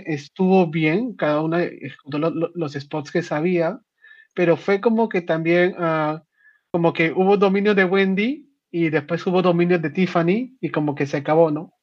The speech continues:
No hubo como alguna parte en donde se veía que había una competencia, ¿no? Como que cada uno leía un guión y le-, y la otra leía el otro, ¿no? Y ahí solo de-, destacar que la,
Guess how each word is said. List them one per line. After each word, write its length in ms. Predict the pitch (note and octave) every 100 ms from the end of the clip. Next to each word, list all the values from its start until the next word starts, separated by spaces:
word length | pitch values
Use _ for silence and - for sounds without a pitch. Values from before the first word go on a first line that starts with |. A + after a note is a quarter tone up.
| _ _
No 100 | F3
hubo 140 | F3+
como 440 | F#3 E3 D3+ D#3 A#2 - - - _
alguna 300 | D3+ E3 E3+
parte 220 | F3 F3
en 60 | E3+
donde 380 | D3+ D3 C#3+ C#3
se 160 | D#3
veía 500 | C#3 D3 D3+ D#3 D#3
que 320 | - C#3 C3 -
había 200 | D#3 D3+
una 160 | D#3+ D#3
competencia, 600 | E3+ D#3 C#3+ D#3 C#3+ C#3
¿no? 220 | D3 F#3 _ _ - - _ _
Como 180 | D#3+ D3
que 120 | D3+
cada 140 | E3+
uno 160 | F3 F3
leía 280 | E3+ E3 E3
un 100 | E3
guión 460 | D#3 D#3+ E3 G3+
y 140 | G#3+ D3
le-, 140 | C3+ C#3+ D3+ F3
y 40 |
la 120 | D#3+ D3+
otra 200 | D3 D#3
leía 460 | D3 D3+ D3+ F3+ G#3 G3 - _
el 100 | D3+
otro, 200 | D3 C#3
¿no? 260 | C#3+ F3 - - - - - _
Y 60 | F3
ahí 160 | F#3 G3
solo 200 | A3 G#3+
de-, 100 | G3
destacar 500 | F3+ F3+ E3 G3 G3
que 160 | G3
la, 500 | F3 D#3 D#3 D3+ C3+